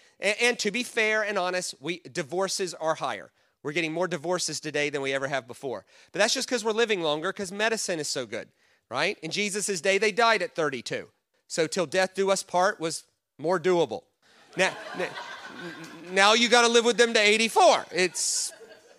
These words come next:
it's a whole thing, right? But the world's better. So, so, but, so why, why are, why are fourteen-year-olds depressed? According to Forbes magazine,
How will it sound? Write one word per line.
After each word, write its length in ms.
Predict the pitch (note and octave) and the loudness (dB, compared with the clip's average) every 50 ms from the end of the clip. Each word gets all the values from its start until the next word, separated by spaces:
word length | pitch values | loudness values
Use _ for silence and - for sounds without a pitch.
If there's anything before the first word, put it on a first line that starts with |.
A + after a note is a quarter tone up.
| _ _ _ _ _ _ _ - | _ _ _ _ _ _ _ -2
it's 240 | C#4 D4 - - B3+ | 0 0 2 6 6
a 100 | A3+ G3+ | 6 6
whole 220 | - G#3 F#3 E3+ | 6 4 4 2
thing, 320 | - - D3+ C#3 G#2+ C#2+ _ _ _ _ | 0 -2 -4 -4 -4 -6 _ _ _ _
right? 300 | - B2+ D3 F3+ A3+ C#4 - - - - - - - - - - - - _ _ - - - - - - - - | -8 -2 0 0 0 -2 -4 -14 -20 -20 -20 -20 -20 -20 -20 -20 -20 -20 _ _ -20 -20 -20 -20 -20 -20 -20 -16
But 100 | - - | -12 -4
the 100 | - B3+ | 0 2
world's 220 | C4 C4+ C#4 C4 G3+ | 4 6 4 4 6
better. 240 | C#4 D#4 C#4+ - - - _ | 4 2 2 2 -2 -8 _
So, 160 | - - D4 C#4 | -4 -4 -4 -2
so, 180 | A#3 B3+ C#4 | 0 -2 -2
but, 300 | B3+ A#3 C#4 B3+ A#3+ B3 | 0 0 -2 0 0 -2
so 120 | - C#4+ C4+ | 0 0 2
why, 320 | C4 C#4 C#4 D4+ D#4+ - | 4 4 6 6 4 2
why 300 | - A3+ B3 C4 D4 D4+ | 2 2 2 4 4 4
are, 200 | C#4+ C4+ C4 - - - - _ - _ - - - - - - | 4 4 2 0 -4 -14 -20 _ -20 _ -20 -20 -20 -20 -14 -6
why 260 | G3+ G#3+ B3 C4+ D#4 | 0 2 4 4 4
are 100 | E4 C4+ C4 | 4 2 0
fourteen-year-olds 680 | - C4+ C4+ C4 - C4 B3+ A#3+ A#3+ A3+ A3 G#3+ - | 2 0 0 0 0 -4 -6 -2 0 -2 -2 -2 -6
depressed? 380 | - G#3 C#4 C4+ B3+ - - - | -10 -6 -6 -4 -4 -6 -8 -8
According 340 | G#3+ - C#4 C#4+ E4 E4+ C#4 | -4 2 2 2 2 2 -2
to 60 | B3+ | -2
Forbes 260 | - C4 A#3+ G#3 E3 | 0 2 0 0 2
magazine, 380 | G#3 A3 A3 F#3+ F3+ F#3+ F3+ | 0 -2 -2 -2 -2 -6 -6